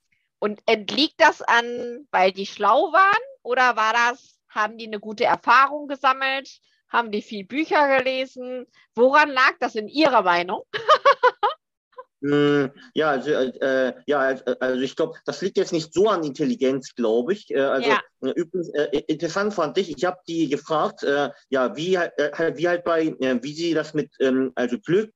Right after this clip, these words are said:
Speaker 2: und, äh, Fleiß, äh,
Speaker 1: Genau,
Speaker 2: äh, sich
Speaker 1: das hab
Speaker 2: gedacht
Speaker 1: ich
Speaker 2: haben, ne?
Speaker 1: gelesen, genau.
Speaker 2: Und, äh, die sind, äh, ja, und, äh, die hatten ganz unterschiedliche Meinungen. Äh, der eine meinte zum Beispiel neunzig Prozent Fleiß, zehn Prozent Glück, der andere
Speaker 1: Mhm.
Speaker 2: meinte das genau umgekehrt. Und, äh, interessanterweise war der Durchschnitt bei diesen zwanzig Leuten genau fünfzig fünfzig. Also die,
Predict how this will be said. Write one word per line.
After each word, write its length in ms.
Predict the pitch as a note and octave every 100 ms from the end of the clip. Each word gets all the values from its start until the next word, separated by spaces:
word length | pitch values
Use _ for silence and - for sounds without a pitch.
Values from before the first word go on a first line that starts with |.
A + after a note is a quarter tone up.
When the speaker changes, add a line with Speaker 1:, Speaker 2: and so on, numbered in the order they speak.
| -
Speaker 2:
und, 440 | D#3 D#3 D3+ -
äh, 180 | - C3+
Fleiß, 580 | C3 D#3 D#3+ E3+ D#3+ -
äh, 260 | A#2+ A#2 G#2+ -
Speaker 1:
Genau, 420 | A#3 G3+ F3+ A3+
Speaker 2:
äh, 60 | G#3+
sich 180 | B3+
Speaker 1:
das 100 | -
hab 140 | G#3 G3
Speaker 2:
gedacht 100 | -
Speaker 1:
ich 80 | -
Speaker 2:
haben, 200 | E3 D3+
ne? 80 | E3
Speaker 1:
gelesen, 220 | G3+ -
genau. 320 | E3+ D3+ D3
Speaker 2:
Und, 60 | -
äh, 40 | C#3
die 80 |
sind, 240 | E3+ F3+ D#3+
äh, 180 | D3+ D3+
ja, 140 | D3+
und, 240 | D3 C3 B2+
äh, 260 | B2+ B2+
die 140 | B2 C#3
hatten 240 | D3 -
ganz 180 | D#3+ D#3+
unterschiedliche 440 | F#3 G#3 C#3+ C3
Meinungen. 380 | A#2+ A2+ A2 G#2+ A#2
Äh, 140 | A#2+ -
der 260 | B2 A#2+ B2
eine 140 | C#3+
meinte 200 | D#3+ D#3
zum 140 | D3 D#3
Beispiel 260 | C#3+ -
neunzig 320 | C3 D#3 D#3 -
Prozent 320 | C3+ D3+ B2+
Fleiß, 300 | D#3 D#3+ D#3+
zehn 160 | F3
Prozent 320 | D#3 D#3 C#3 B2+
Glück, 240 | D#3 G#3 _ _ _ -
der 80 | B2+
andere 160 | D#3+
Speaker 1:
Mhm. 80 | E3+
Speaker 2:
meinte 200 | D#3+ G4+
das 140 | D3 -
genau 160 | G#3+
umgekehrt. 560 | D#3+ F#3+ G3 G3 G3+ G#3+ _ _
Und, 240 | - D#3+ D#3+
äh, 100 | D#3
interessanterweise 920 | D#3+ F3 F#3 F#3+ E3+ F3 F#3+ F3+ G3
war 100 | F3
der 80 | D3+
Durchschnitt 460 | D#3 G#3 G#3+ G#3+
bei 100 | F#3
diesen 160 | F3 E3
zwanzig 320 | F3 F3 -
Leuten 300 | F3+ F3 E3
genau 260 | D#3 E3 E3+
fünfzig 460 | G3 F3+ - D#3
fünfzig. 480 | - D3+ D#3 - G#2
Also 160 | B2 C3+
die, 200 | D3+